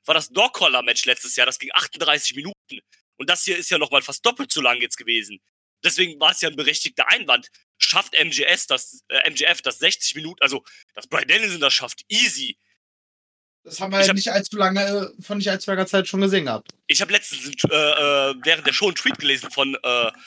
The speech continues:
Speaker 1: auch irgendjemandem Wrestling-Reporter, der hat gesagt, es gab damals ein Tour of Free Falls Match zwischen Austin Aries und Bryan Danielson und Danielson hat gepitcht, dass die ersten beiden Falls in einem Time Limit Draw enden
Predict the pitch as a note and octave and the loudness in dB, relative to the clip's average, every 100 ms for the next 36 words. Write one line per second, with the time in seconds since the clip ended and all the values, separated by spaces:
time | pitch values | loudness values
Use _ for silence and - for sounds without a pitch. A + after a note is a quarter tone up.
0 | - _ _ _ - D#3 E3+ E3+ C#3+ D3 | -20 _ _ _ -2 -2 -2 -6 -4 0
1 | C#3+ C#3 B2+ C3 - C#3+ C3 A#2 C3 A#2 | 0 0 0 0 2 0 -2 -8 -10 -12
2 | B2 A#2+ A#2+ F3 F3+ _ _ _ D3+ D3 | -8 0 0 0 -6 _ _ _ -4 -2
3 | C#3 D3 - - - _ _ _ - F#3+ | 0 0 -2 -20 -20 _ _ _ -2 0
4 | - E3 D#3+ C#3 C#3 - G#3 D#3 - E3 | 2 0 0 -4 -6 -2 -2 -2 -4 -4
5 | - A3 - C#3 - C3+ - D3 C#3+ - | 0 0 2 0 0 -2 -2 -4 -12 -2
6 | D#3 - C#3+ D#3 F#3 D3 C#3 C#3 C#3 B2+ | 0 0 0 0 2 0 -2 -4 0 2
7 | D#3+ F#3+ C3+ C#3 C4 _ _ _ _ - | 2 0 -2 -10 -12 _ _ _ _ -12
8 | C#3 D#3+ G3+ F3 E3 F3+ - - - - | 0 0 0 -4 -2 -2 -4 -2 0 0
9 | D#3+ D3 E3 - D#3 D#3 D3+ D#3+ D#3+ E3+ | -2 2 2 2 2 0 0 -2 -2 -2
10 | C#3+ C3 E3+ D#3 B2+ B2+ E3+ G3+ C#3+ C#3+ | -6 -2 -2 -2 -6 -6 0 0 0 -6
11 | G#3+ | -14